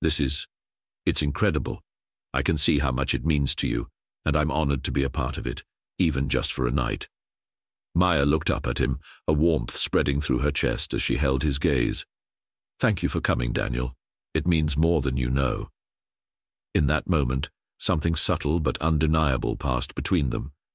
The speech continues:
an understanding that transcended the shared purpose of the evening. The walls they'd each built to protect their hearts felt less necessary,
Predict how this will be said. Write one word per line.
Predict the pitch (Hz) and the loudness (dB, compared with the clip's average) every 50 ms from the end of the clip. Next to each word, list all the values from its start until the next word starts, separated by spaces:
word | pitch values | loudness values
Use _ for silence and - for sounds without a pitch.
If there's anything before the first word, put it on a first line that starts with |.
| _ - | _ -4
an | - 82 | 0 0
understanding | 87 85 82 78 80 - - - 85 78 69 67 - 65 67 69 | 2 2 2 2 0 0 0 0 0 2 2 0 0 -2 0 0
that | 73 73 - | -2 -2 -2
transcended | - - 71 69 67 - - 80 73 67 62 69 65 | 0 0 0 0 0 2 2 2 2 2 2 0 2
the | 62 73 | 2 0
shared | 71 - - 67 69 71 71 71 | 0 0 0 0 0 0 -2 -2
purpose | - - 76 67 - - 69 - | -2 -2 -2 0 -2 -4 -4 -2
of | 69 64 | -2 -2
the | 67 78 | 0 0
evening. | - - 90 85 64 65 60 57 62 67 - - _ _ _ _ _ _ _ _ - | 2 2 2 2 2 0 -2 -2 -4 -6 -10 -14 _ _ _ _ _ _ _ _ 0
The | 80 | 2
walls | 78 78 92 98 98 90 90 82 73 | 4 4 4 6 6 4 4 2 2
they'd | - 90 80 73 | 2 2 2 2
each | 78 82 80 - - | 2 0 0 -2 0
built | 82 90 82 71 60 - | 0 2 2 2 0 -2
to | - 76 | -4 -4
protect | - 71 - 76 69 - - | -2 -2 0 0 -2 -2 0
their | 65 67 67 | -2 0 0
hearts | 60 - 71 65 64 62 - - | 0 0 0 0 0 -2 -4 -4
felt | - - 69 65 65 - | -2 0 0 0 0 0
less | 78 76 73 - - | 0 0 0 0 0
necessary, | 76 82 87 - - 76 - - 64 58 60 58 60 | 0 0 0 0 0 0 0 0 0 0 0 -2 -4